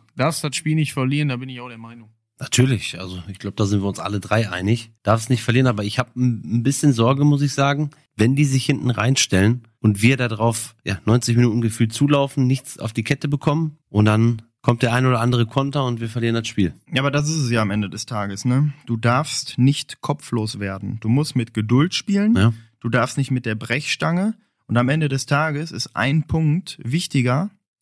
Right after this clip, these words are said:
Speaker 3: oder besser und mehr als kein Punkt. Das ist jetzt eine blöde Phrase. Wir haben hier kein Phrasenschwein
Speaker 2: Doch,
Speaker 3: stehen.
Speaker 2: hier.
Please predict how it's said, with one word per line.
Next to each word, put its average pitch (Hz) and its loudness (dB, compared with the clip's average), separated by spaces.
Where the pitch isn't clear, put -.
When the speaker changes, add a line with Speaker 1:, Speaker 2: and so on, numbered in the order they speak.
Speaker 3:
oder 113 2
besser 147 -2
und - 0
mehr 143 4
als - -6
kein 131 0
Punkt. - -12
Das - -16
ist - -6
jetzt 127 -6
eine 120 4
blöde 120 -2
Phrase. 180 -2
Wir 117 -4
haben 147 2
hier 165 -2
kein 156 -4
Phrasenschwein 156 -2
Speaker 2:
Doch, 143 2
Speaker 3:
stehen. 160 0
Speaker 2:
hier. 233 2